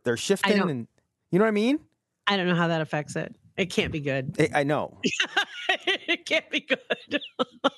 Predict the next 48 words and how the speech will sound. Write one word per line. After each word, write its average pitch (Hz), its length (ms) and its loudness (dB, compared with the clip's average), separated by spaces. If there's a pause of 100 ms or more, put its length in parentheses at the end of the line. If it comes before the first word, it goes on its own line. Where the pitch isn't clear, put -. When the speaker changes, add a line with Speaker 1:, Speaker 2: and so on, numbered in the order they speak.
(100)
Speaker 1:
Yeah, 185 380 4
it, 135 160 -6
it 156 320 0
can't 233 260 0
be 208 60 0
good. 143 120 2
And 143 100 2
then 180 100 0
if 175 120 -4
you 175 40 -4
go 175 140 2
in 165 80 0
and 151 60 -4
get 156 100 2
it 123 100 -6
tightened 196 400 0
and 175 80 4
then 180 100 2
you 160 160 -2 (100)
balloon 180 280 4
back 180 220 0
up, 226 160 2
then 180 100 -6
you 180 60 -2
feel 190 120 0
like 165 80 -2
you're 151 60 -2
gonna 143 140 2
pop 170 280 -2
like 151 120 0
a 117 60 0
tick - 320 -6
at 120 60 -2
any 95 140 -4
time. - 380 -10 (460)
Speaker 2:
We've 185 240 6
seen 180 220 2
those 170 200 0
pictures. 151 500 -4
Speaker 1:
Yeah. 156 320 2 (1300)
Speaker 2:
Agreed. 139 520 0 (520)
Agreed. 147 480 0 (260)
Yeah, 160 300 2
really 185 220 4
weird. 143 340 0
So 170 380 2 (500)
anyway, 277 320 2
so 190 200 2